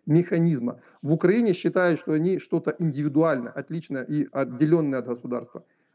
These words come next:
Опять же, часто в России я слышу такой аргумент, что украинцев создали сознательно, ну, как политическую нацию, безусловно, создали сознательно и в девятнадцатом веке, но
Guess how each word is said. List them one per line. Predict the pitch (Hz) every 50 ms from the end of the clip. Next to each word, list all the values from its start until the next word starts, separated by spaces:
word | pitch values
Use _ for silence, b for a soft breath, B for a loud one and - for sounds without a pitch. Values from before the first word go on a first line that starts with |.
| _ -
Опять | 185 160 214 208 175
же, | 147 151 131 131 127 123 123 _ _ _
часто | - - 240 233 220 - - - - _ -
в | 202 190
России | 175 185 180 185 - 208
я | 185
слышу | 175 - 185 - -
такой | 143 - 156 160 160 165
аргумент, | 160 160 180 190 214 240 226
что | - - 156
украинцев | 147 139 - 156 165 185 185 165 - 147 123
создали | - 156 139 131 143 165 151 143 131
сознательно, | - 151 147 135 151 196 214 202 - 185 180 175 170 160 B B B B B B
ну, | - 170 156
как | 143 175 175
политическую | - 190 190 185 240 180 - - 220
нацию, | 214 190 - 214 175
безусловно, | 196 208 214 - 233 220 175 135
создали | - - 139 139 151 135 127
сознательно | 127 - 143 151 196 220 233 226 - 185 175 165 156
и | 143 151 147 139
в | 123
девятнадцатом | 123 143 151 151 156 147 135 - - 143 143
веке, | 147 220 208 - 170
но | 175 208 190